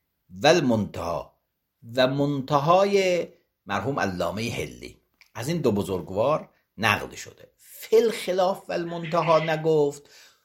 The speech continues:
چون انگار این نوشته ها رو که می نوشت این کتاب ها دستش نبوده،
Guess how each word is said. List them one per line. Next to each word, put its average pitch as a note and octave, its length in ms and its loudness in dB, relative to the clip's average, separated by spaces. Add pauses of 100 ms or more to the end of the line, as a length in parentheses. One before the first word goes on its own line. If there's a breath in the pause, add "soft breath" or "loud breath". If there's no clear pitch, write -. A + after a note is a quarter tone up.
چون - 260 -12
انگار C#3 400 4
این A2 340 -6
نوشته G2+ 600 -4
ها G2+ 140 -2
رو G2+ 80 -2
که G2+ 140 -10
می G2+ 120 -2
نوشت E3 500 0 (380 soft breath)
این F#3+ 180 -4
کتاب C#3+ 360 -2
ها G#3 100 4
دستش F#3 480 0
نبوده، D#2+ 420 -10